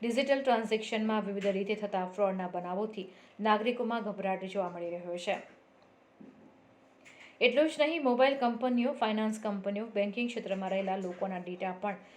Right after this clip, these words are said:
લીક થતા હોવાનું પણ જાણવા મળી રહ્યું છે. ત્યારે આ ઘટનાને લઈને હવે પોલીસ તંત્રએ ગુનો નોંધી વધુ કાનૂની તપાસ હાથ ધરી છે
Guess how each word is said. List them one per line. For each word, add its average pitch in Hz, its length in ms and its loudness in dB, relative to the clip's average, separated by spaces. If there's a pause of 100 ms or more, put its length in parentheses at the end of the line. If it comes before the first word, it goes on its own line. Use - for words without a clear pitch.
(140)
લીક 247 240 2
થતા 214 200 0
હોવાનું 185 440 -4
પણ 185 140 -6
જાણવા 180 420 -8
મળી 175 160 -8
રહ્યું 175 280 -8
છે. - 440 -12 (460)
ત્યારે 202 180 6
આ 196 40 4
ઘટનાને 202 440 2
લઈને 214 540 2 (140)
હવે 208 200 2
પોલીસ 214 440 0
તંત્રએ 202 300 0
ગુનો 196 260 -4
નોંધી 202 380 -2
વધુ 202 260 -2
કાનૂની 202 400 -4
તપાસ 185 460 -6
હાથ 180 180 -2
ધરી 190 200 -6
છે 277 140 -6